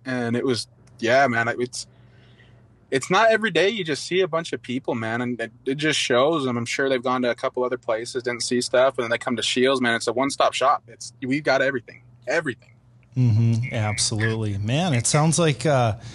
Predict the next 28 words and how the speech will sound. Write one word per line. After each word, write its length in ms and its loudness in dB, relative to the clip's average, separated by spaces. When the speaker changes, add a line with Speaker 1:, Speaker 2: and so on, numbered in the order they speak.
Speaker 2:
it 80 -10
sounds 240 4
like 100 0
Sandy's 540 2
just 280 -2
the 100 0
celebrity 560 -2
hotspot 760 -6
now. 380 -4
<laughs> 240 -10
Speaker 1:
Man, 220 2
I'm 140 2
hoping, 480 -2
man. 480 -6
I 220 -2
am 100 -6
hoping. 680 -4
Speaker 2:
Oh, 360 0
very 340 0
cool. 300 -2
So 360 0
love 220 4
that 200 4
story. 420 -2
That 260 0
is 180 -2
great. 580 -4
Um, 360 -2